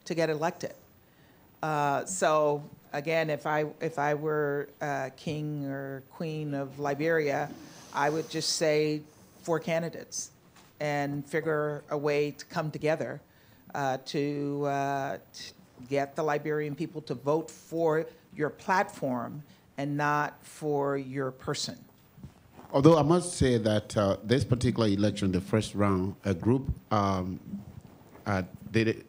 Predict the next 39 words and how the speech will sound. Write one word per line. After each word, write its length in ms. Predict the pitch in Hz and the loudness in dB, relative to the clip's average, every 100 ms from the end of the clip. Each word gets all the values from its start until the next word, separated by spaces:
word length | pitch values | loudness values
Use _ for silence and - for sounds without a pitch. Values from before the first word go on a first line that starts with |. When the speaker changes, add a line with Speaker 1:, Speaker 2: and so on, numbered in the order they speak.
| - - | -10 -2
Speaker 2:
did 160 | 110 | 0
a 60 | 98 | 2
research 640 | 104 110 - 107 104 - - 104 | 0 0 2 2 2 -4 -8 -2
and 240 | 101 95 | 0 2
they, 180 | 98 90 - _ _ _ - | 0 -2 -8 _ _ _ -2
I 60 | |
mean, 140 | 110 98 | 2 2
a 80 | 95 | 0
survey, 600 | - 120 98 87 90 92 - _ - | 0 0 2 -2 -4 -6 -14 _ -2
and 160 | 98 | 0
they 100 | 95 | 0
came 340 | - 113 104 95 | 2 2 2 2
down 380 | 101 101 101 | 2 2 0
with, 380 | 98 95 90 - | 2 0 0 -2
uh, 260 | 92 90 87 107 - - | -2 -2 -4 -10 -20 -4
having 500 | 110 104 104 104 104 - - - | 0 2 2 0 -2 -8 -20 -20
some 340 | - - 113 107 | -14 0 2 2
kind 300 | - 110 98 | 2 2 4
of 160 | 92 95 | 2 0
a 100 | 92 | 0
presidential 560 | - 107 101 98 98 | 2 2 2 0 0
debate, 380 | 92 90 98 - | -2 0 0 -2
I 80 | 87 | -6
think, 180 | 92 87 | -8 -8
for 120 | 87 | -10
the 80 | 85 | -10
first 340 | 90 90 - | -8 -8 -6
time. 300 | 90 92 104 - - - - | -2 0 -2 -6 -20 -20 -2
Presidential 440 | 120 107 107 104 | 0 2 2 2
debate 320 | 98 95 101 - | 0 2 2 2
among 320 | 95 101 113 | 2 2 2
the 160 | 104 92 | 2 0
six 520 | - - 127 127 - | -2 -2 -2 -2 -8
candidates 520 | - 117 104 101 95 | -2 2 4 4 2
that 160 | 95 87 | 0 0
they 100 | 98 | 0
thought 380 | - - 101 - | 0 0 -2 -2
the 80 | 90 | -4
people 500 | 110 - 98 98 | -4 -4 -4 -4